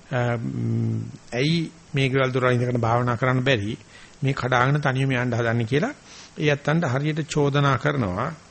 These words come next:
අනිකුත් නිකායන් ථේරවාද නිකායට චෝදනා කරනවා. ථේරවාද නිකායෙත් බණ භාවනා කරන අයට චෝදනා කරනවා, "මේ තනියම නිවන් දකින්න හදනවා" කියලා. ඉතින් නමුත් සීලය විග්‍රහ කරලා හොඳට බැලුවොත්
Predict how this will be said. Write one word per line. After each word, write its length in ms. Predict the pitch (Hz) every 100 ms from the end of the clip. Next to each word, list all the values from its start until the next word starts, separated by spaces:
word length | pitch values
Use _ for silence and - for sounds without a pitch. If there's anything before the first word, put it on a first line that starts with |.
| -
අනිකුත් 420 | 117 120 123 107
නිකායන් 680 | 117 113 131 135 147 196 247 - - -
ථේරවාද 480 | - 180 180 156 147
නිකායට 520 | 135 135 131 123 123 131
චෝදනා 380 | 139 110 98
කරනවා. 380 | 95 - - 110 - - - - -
ථේරවාද 460 | - 143 151 151 151
නිකායෙත් 480 | 156 151 156 160 170
බණ 280 | 139 139 160
භාවනා 440 | 160 170 170 165
කරන 200 | 156 156
අයට 180 | 147 143
චෝදනා 420 | 135 135 117 113
කරනවා, 400 | 113 107 104 123 240 - - - - -
"මේ 180 | 139 135
තනියම 380 | 113 131 156
නිවන් 300 | 156 143 135
දකින්න 300 | 117 110 113
හදනවා" 380 | 95 95 90 82
කියලා. 220 | 98 - - - - - - - - - - - - - - -
ඉතින් 340 | - 123 135 120
නමුත් 280 | 135 151 - - - -
සීලය 540 | - - 170 185 202 143 123 139 - - - -
විග්‍රහ 440 | 139 156 160 151 139
කරලා 260 | 151 139
හොඳට 280 | 120 127 110
බැලුවොත් 480 | 104 110 127 160